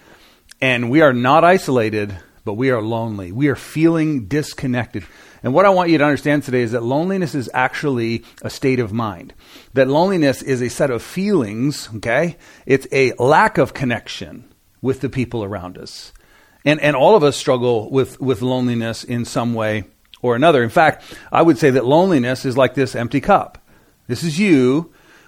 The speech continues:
without any connection to the people around you, not feeling seen, not feeling heard, not feeling a part of the community around you, and you just feel empty inside. And we'll use that analogy today as we think about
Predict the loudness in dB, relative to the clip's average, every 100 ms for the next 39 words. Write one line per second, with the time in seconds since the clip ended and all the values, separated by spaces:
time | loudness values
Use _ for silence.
0 | 0 2 4 4 6 4 2 -2 0 2
1 | 0 0 -2 -2 -4 -2 -2 -4 -2 -2
2 | -2 0 2 0 -4 -10 -2 2 2 2
3 | 0 0 0 -2 -4 -2 -2 -4 -6 -2
4 | -2 -2 -2 0 0 0 -4 -4 -2 -4
5 | -4 0 0 2 -2 -2 0 0 -2 -4
6 | -4 -6 -2 0 0 0 -2 0 2 2
7 | 0 -2 -4 -12 -20 -4 0 0 -2 -2
8 | 2 2 0 -8 _ _ -4 -2 -2 -2
9 | -4 0 2 2 0 -2 -2 0 0 0
10 | 0 -2 -2 -2 -6 -4 -2 -2 -4 -6
11 | -4 -4 -4 -2 -2 -4